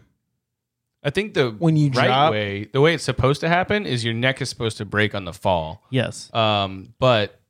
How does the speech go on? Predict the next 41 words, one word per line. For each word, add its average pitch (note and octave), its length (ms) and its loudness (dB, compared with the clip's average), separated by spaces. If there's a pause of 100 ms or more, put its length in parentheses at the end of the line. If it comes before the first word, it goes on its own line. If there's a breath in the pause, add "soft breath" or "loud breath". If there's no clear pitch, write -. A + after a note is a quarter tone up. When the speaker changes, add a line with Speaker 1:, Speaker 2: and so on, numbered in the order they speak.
(600)
Speaker 1:
if G#2 120 -4
your A2 100 2
neck C3 140 2
doesn't G#2+ 240 -2
break, G2+ 260 0 (380)
Speaker 3:
Then B2 180 -4
you, G2+ 160 -6
Speaker 1:
the A2 100 0
rope G#2+ 220 2
does F#2+ 200 -4
the C3 60 -4
Speaker 3:
you A#2+ 60 -2
Speaker 1:
rest. A#2 140 -2
Speaker 3:
get G#2 100 -6
choked G2 300 -6
out. - 220 -10 (840)
Speaker 1:
But C3 100 -2
that's C#3+ 200 2
supposed D#3 580 0
to C3+ 80 -6
be A2+ 140 0
how F#2+ 180 -2
it D#2 60 -8
happens. - 440 -12
Speaker 2:
Well, E3 120 6
I D#3 40 6
think G#3+ 220 2
even F#3+ 160 0
when D#3+ 120 2
that D3 140 4
happens, D#3 320 4
your C3+ 120 4
body B2 200 4
still B2 200 -4
twitches, A#2+ 420 -6
though. - 280 -10 (880)
Speaker 1:
Oh, C#3 160 -4
probably. F#2+ 460 -4
Yeah, C#3 160 0
yeah, G#2+ 200 2
yeah, D#2 120 -8